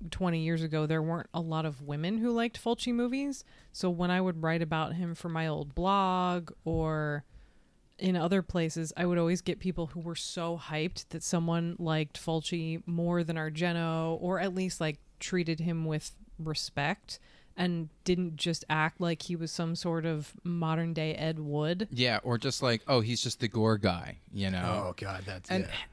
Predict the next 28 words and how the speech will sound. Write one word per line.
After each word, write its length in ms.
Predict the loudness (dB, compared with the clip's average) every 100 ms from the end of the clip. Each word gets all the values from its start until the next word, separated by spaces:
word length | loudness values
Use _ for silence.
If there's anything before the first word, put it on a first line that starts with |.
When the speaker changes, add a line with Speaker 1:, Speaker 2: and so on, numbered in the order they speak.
| -18 -14 -4
Speaker 2:
you 140 | 2
know, 300 | 4 4 2 -2 -20 _ -12
people 260 | -6 -4
call 320 | -4 4 6 6
him 200 | 6 4
the 80 | 2
godfather 760 | 6 8 6 6 6 8 6
of 160 | 2 2
gore. 140 | 6
Speaker 1:
That's 180 | 8 8
Herschel 340 | 6 4 4 4
Gordon 360 | 6 6 6
Lewis. 300 | 6 8 8
Speaker 2:
Exactly. 600 | 6 6 6 6 4 2
Like, 200 | 2 2
what's 200 | 2 0
the 120 | -2
fucking 380 | 0 0 0 0
deal? 240 | 0 2 4
That's 200 | 2 2
not 420 | 6 8 6 4
Fulci's 420 | 2 2 0 0
moniker. 640 | 2 4 2 0 -6 -8 -8
Speaker 3:
Here's 380 | -2 2 4 4
the 100 | 0
thing, 400 | 0 -2 -2 -4
though. 360 | -6 -8 -8 -10
Fulci 880 | -6 2 2 2 0 4 4 4 -2